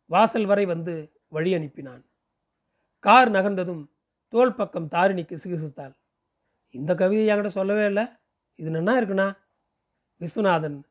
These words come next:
சிறிது ஆச்சரியத்துடன் திரும்பி பார்த்தான். "கலைமகளுக்கு அனுப்பி பாருங்கோ, போடுவாளான்னு." "போட்டாலும் போடுவா." உள்ளே திரும்பினாள். எதிரே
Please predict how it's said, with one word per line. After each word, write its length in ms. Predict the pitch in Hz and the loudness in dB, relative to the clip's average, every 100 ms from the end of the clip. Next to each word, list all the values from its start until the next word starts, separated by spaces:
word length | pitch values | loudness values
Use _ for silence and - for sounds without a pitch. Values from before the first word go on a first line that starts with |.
| _ _ | _ _
சிறிது 340 | _ 202 185 170 | _ -6 -2 2
ஆச்சரியத்துடன் 720 | 151 190 214 202 196 202 190 | 2 2 2 0 -2 -6 -6
திரும்பி 300 | 165 175 175 | -8 -8 -8
பார்த்தான். 500 | - 143 - 135 - _ _ _ _ _ _ - | -8 -10 -12 -20 -20 _ _ _ _ _ _ -6
"கலைமகளுக்கு 520 | 165 240 240 240 208 | 0 4 4 4 4
அனுப்பி 240 | 214 220 | 2 2
பாருங்கோ, 480 | 220 220 202 170 - _ _ | 2 2 2 -2 -4 _ _
போடுவாளான்னு." 600 | 190 214 202 190 165 135 _ _ _ _ _ | 0 4 6 4 0 -8 _ _ _ _ _
"போட்டாலும் 460 | - 175 185 214 226 | -8 -2 4 4 6
போடுவா." 340 | 226 226 185 - _ _ _ _ _ _ | 4 4 2 -4 _ _ _ _ _ _
உள்ளே 300 | 160 185 180 | -8 -4 -4
திரும்பினாள். 600 | 156 160 151 143 135 - _ _ _ _ _ | -6 -10 -8 -10 -12 -18 _ _ _ _ _
எதிரே 540 | 170 180 190 160 - | -2 4 4 2 -4